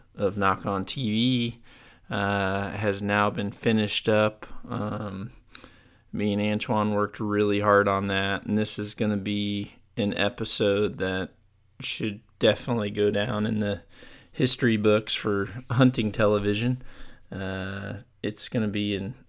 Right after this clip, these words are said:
awesome, awesome, uh, super high energy episode. So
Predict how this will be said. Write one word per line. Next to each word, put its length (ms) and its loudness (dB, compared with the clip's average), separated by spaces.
awesome, 640 2
awesome, 760 4
uh, 560 -6
super 540 -2
high 260 2
energy 480 -2
episode. 640 -2
So 420 -2